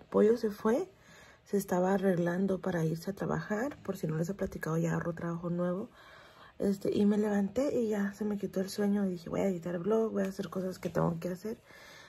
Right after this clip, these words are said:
Así que aquí estoy, bien levantada. Son las siete y algo, creo. Este, Leo está ya dormido.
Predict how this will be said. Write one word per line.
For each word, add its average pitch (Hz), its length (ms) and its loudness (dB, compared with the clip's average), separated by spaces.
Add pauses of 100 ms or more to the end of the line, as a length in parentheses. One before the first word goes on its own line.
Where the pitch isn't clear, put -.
(120)
Así 190 260 -2
que 190 120 0
aquí 196 240 -2
estoy, 220 680 2 (120)
bien 202 400 4
levantada. 202 560 0
Son 190 260 0
las 196 320 0 (180)
siete 180 680 0 (260)
y 156 180 0
algo, 165 360 0
creo. 196 300 -6 (800)
Este, 165 360 -4
Leo 170 300 -2
está 175 180 -6
ya 165 140 -2
dormido. 202 560 -4